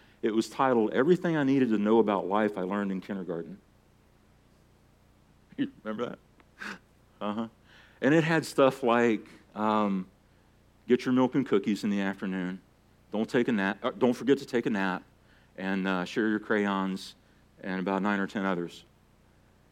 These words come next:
And I, "Whoa, that, that's pretty fluffy." <laughs> That's cool. And if you blow away the fluff, there is still some merit in it.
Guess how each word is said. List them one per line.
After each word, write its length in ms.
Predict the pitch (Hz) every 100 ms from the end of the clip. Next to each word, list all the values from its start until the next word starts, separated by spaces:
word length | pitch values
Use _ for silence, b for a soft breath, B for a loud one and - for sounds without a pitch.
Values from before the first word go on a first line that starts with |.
| _ _ _ 92
And 80 |
I, 140 | 92 90
"Whoa, 480 | 82 131 156 90 95 -
that, 220 | 107 180
that's 200 | - 127
pretty 220 | - 113
fluffy." 340 | 147 135 101 95
<laughs> 640 | - 147 - 247 - - -
That's 160 | -
cool. 280 | - 170 - B
And 100 | 151
if 100 | 160
you 60 | 156
blow 240 | 143 202
away 320 | 208 185 196
the 80 | 160
fluff, 460 | 139 175 214 139 135
there 200 | 170 170
is 220 | 185 175
still 240 | 175 180
some 340 | 156 147 123 127
merit 340 | 190 165 107
in 160 | 107 104
it. 200 | 104